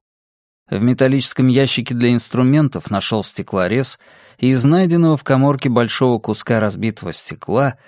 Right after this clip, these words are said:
вырезал прямоугольник как раз под рамку.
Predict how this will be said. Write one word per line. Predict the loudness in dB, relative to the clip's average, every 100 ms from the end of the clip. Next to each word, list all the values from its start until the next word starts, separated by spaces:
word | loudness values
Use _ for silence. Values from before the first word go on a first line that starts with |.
| _ _
вырезал | 0 2 4 4 2 2
прямоугольник | 2 4 4 2 2 2 0 -2 -6 -16 -6
как | -4 -4 -2
раз | 0 0 -2
под | -2 -2 -2
рамку. | -4 -6 -14 -16 -18